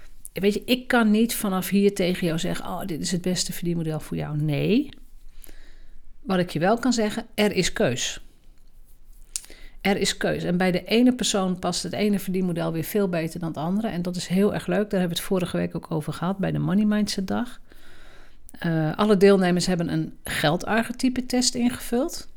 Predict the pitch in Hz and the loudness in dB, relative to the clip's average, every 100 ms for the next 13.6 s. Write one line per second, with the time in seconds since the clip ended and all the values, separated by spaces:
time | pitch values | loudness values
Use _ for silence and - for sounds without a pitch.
0 | - 180 - - - - 185 190 220 - | -6 -4 -2 -4 -8 -6 2 4 4 2
1 | 175 - 196 - 214 180 180 175 165 160 | 0 -4 -4 -2 0 2 2 2 2 2
2 | 156 - - - - - - - - 180 | 0 -2 -6 -20 -20 -20 -20 -20 -4 -2
3 | 175 180 156 196 202 - 170 160 165 - | 0 0 2 4 2 2 0 2 2 0
4 | 151 151 - 185 185 190 208 208 254 277 | -2 -4 -4 -4 -6 -4 -4 -2 -4 -4
5 | - - - - - - - - - - | -12 -12 -12 -14 -18 -16 -16 -14 -12 -12
6 | - - - - - - - - - 185 | -12 -12 -14 -18 -20 -18 -18 -16 -6 0
7 | - 190 196 185 185 185 185 185 214 202 | 4 6 4 6 4 2 0 4 4 4
8 | 196 185 185 175 - 175 170 180 185 180 | 2 2 0 -2 0 0 2 2 0 -2
9 | 165 160 - 185 180 165 - 170 165 160 | -2 0 0 0 0 -2 -2 -4 -2 -2
10 | 156 156 180 175 - 196 180 170 156 175 | -2 0 -2 -2 -2 0 0 0 0 -2
11 | 175 - 175 170 - - 175 160 170 175 | -4 -4 -2 -4 -8 -6 -4 -2 -4 -2
12 | 160 - 165 156 160 156 160 151 151 151 | -2 -2 -4 -2 -2 -2 -4 -4 -4 -4
13 | - 165 147 160 160 - | -2 -2 0 -2 -2 -10